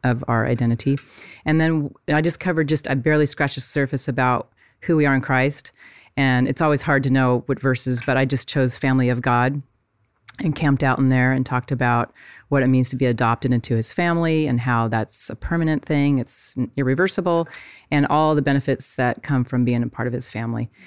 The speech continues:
And then I kinda wrapped it up with, you know, this identity battle is a real struggle, and it's part of that renewing of our mind, taking what the word says, God said, versus this relativist kind of thinking of what the world says. And that's a daily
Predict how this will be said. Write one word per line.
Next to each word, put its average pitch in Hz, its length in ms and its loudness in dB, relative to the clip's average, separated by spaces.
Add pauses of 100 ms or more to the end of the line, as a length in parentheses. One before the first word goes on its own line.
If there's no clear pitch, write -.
(320)
And 135 240 4
then 135 180 4
I 131 140 0
kinda 139 220 0
wrapped 127 220 0
it 127 80 -2
up 120 200 -2
with, 123 320 -2
you 147 80 2
know, 139 100 4
this 131 280 0 (100)
identity 139 360 2
battle 123 300 0
is 127 140 -2
a 131 60 2
real 127 140 0
struggle, 151 540 -2
and 135 140 2
it's 117 120 -2
part 139 240 0
of 131 100 -2
that 123 240 2
renewing 131 340 2
of 117 100 -2
our 117 100 0
mind, 123 400 0 (280)
taking 131 240 -2
what 113 160 -4
the 117 80 -4
word 160 240 2
says, 151 360 -2
God 143 360 0
said, 151 420 0 (400)
versus 131 460 0
this 127 160 -4
relativist 131 1040 -2
kind 135 160 0
of 120 140 0
thinking 135 800 0 (420)
of 131 140 -2
what 127 140 2
the 131 80 2
world 131 180 2
says. 123 500 0
And 123 400 2 (140)
that's 135 400 -2
a 135 40 0
daily 131 440 2